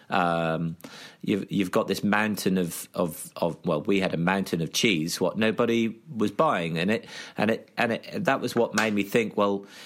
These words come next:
surely if people are desperate to have food, why are we going to throw food away? So it was just, it was just like thinking, like, people do want this food. It's just they don't know how to get it. So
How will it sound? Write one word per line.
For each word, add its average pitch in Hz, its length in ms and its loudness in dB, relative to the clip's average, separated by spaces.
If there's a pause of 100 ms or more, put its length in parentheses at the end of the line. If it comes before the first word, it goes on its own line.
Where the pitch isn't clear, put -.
(680)
surely 113 800 2 (140)
if - 180 -2
people 139 380 2
are 107 80 4
desperate 117 460 0
to 104 100 2
have 101 160 2
food, 101 640 0 (260)
why 120 380 2
are 120 80 0
we 110 180 2
going 107 220 2
to - 80 -8
throw 104 320 2
food 101 320 2
away? 90 480 2
So - 160 2
it 110 180 2
was 117 160 -2
just, - 360 0 (340)
it 123 100 4
was 117 160 0
just 151 220 2
like 110 240 2 (180)
thinking, 120 560 0
like, 98 360 2 (800)
people 139 320 2
do 143 260 2
want 92 240 0
this 80 160 -2
food. 87 320 2
It's - 160 0
just 143 200 0
they 117 100 4
don't 113 280 0 (140)
know 107 240 2
how 107 180 2
to 98 80 2
get 131 300 0
it. - 220 -4
So 107 400 2